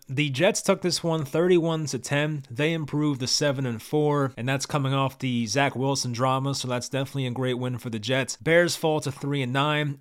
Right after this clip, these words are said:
Justin Fields did not play. It was Trevor Siemian.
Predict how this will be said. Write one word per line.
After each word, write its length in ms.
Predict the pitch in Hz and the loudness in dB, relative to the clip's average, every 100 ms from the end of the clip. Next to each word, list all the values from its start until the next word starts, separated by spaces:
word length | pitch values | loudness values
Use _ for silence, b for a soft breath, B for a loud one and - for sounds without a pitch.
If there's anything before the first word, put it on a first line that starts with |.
| - | -8
Justin 440 | 127 151 143 143 | 0 0 0 -4
Fields 440 | 131 139 143 135 120 | -2 0 0 0 -2
did 200 | 113 143 | -2 0
not 340 | 139 139 120 | 0 -2 -4
play. 300 | - 202 202 156 | 2 4 4 2
It 120 | 127 | -2
was 120 | 120 | -6
Trevor 360 | - 151 131 120 | -4 -4 -2 -2
Siemian. 640 | - 196 190 180 170 165 | 0 2 4 4 2 0